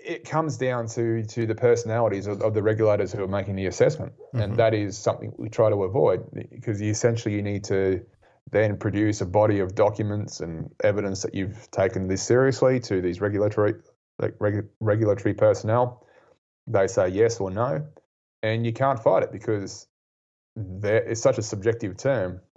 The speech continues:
Speaker 2: Yep.
Speaker 1: that they then own it. Um, as low as reasonably practic-, practicable is slightly better. Uh, but the problem is, what you, the good thing about federal motor vehicle safety standards is that we are pretty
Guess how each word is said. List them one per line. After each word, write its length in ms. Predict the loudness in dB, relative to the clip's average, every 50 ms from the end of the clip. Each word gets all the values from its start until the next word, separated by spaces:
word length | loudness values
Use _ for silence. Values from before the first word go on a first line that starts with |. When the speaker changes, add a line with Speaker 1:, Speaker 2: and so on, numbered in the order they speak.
| -20 _ _ -12
Speaker 2:
Yep. 160 | -10 -10 -10 -8
Speaker 1:
that 280 | -4 -2 -2 -2 -2 0
they 220 | 0 2 2 2
then 400 | 0 0 -2 -2 -4 -6 -8 -10 -14 _ _ _ _ _ _ _ _ _ _ _ _ _ _ _ _ _ _ _ _ -20 -14 _ 0
own 240 | 2 2 2 2 0
it. 200 | -2 -6 -10 -16 -20 _ _ -8
Um, 380 | -6 -4 -2 -2 -2 -4 -4 -4 0
as 200 | 0 2 2 2
low 280 | 2 4 4 6 4 4
as 140 | 2 0
reasonably 340 | 0 -2 -2 -2 -4 -6 -8
practic-, 320 | -4 -2 -2 -4 -4 -8 -20 _ _ _ _
practicable 640 | -10 -6 -4 -4 -4 -6 -14 -12 -8 -4 -4 -4 -4
is 80 | -6
slightly 280 | -4 -4 -4 -4 -4 -4
better. 240 | -2 -2 -2 -2 -4 -8 -12 _ _ _ _ _ _ _ _ _ _ _ _ -2
Uh, 400 | 0 0 2 2 0 0 -2 -4
but 140 | -6 -6
the 60 | -6 0
problem 360 | 4 6 6 6 4 0 -4
is, 220 | -4 -4 -6 -8
what 220 | -8 -8 -8 -8 -10
you, 120 | -14 -14 _ _ _ _
the 80 | -8 -6
good 120 | -6 -4
thing 100 | -4 -2
about 220 | -2 -2 -2 -2 -2
federal 220 | 0 0 2 2
motor 220 | 2 2 2 2 0
vehicle 260 | -2 -4 -4 -6 -8
safety 400 | -4 0 2 2 2 0 -2 -8
standards 380 | -6 -6 -6 -6 -6 -8 -8
is 120 | -8 -4 0
that 160 | 0 0 2
we 180 | 0 0 0 0
are 60 | 0
pretty 560 | -2 -4 -4 0 0 2 2 2 0 -2 -4